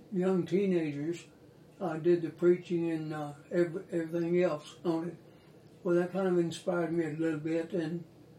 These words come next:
uh, so he asked me one day, he said, "Do you wanna pre-, you really wanna preach?" And I said,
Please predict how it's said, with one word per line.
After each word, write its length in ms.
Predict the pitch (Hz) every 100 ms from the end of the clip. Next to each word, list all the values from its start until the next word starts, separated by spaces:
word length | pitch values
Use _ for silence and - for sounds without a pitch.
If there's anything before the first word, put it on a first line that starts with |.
| - - -
uh, 300 | 151 147 147 175
so 240 | - 165
he 260 | 165 180 165 - -
asked 320 | 185 185 -
me 160 | 180
one 200 | 165 165
day, 180 | 165 170
he 60 | 170
said, 240 | 170 170
"Do 80 | 160
you 160 | 185 185
wanna 300 | 185 175 170
pre-, 220 | - 175
you 140 | 175
really 300 | 180 190 190
wanna 300 | 175 165 175
preach?" 480 | 165 196 196 180 -
And 120 | 170
I 80 | 160
said, 220 | 147 185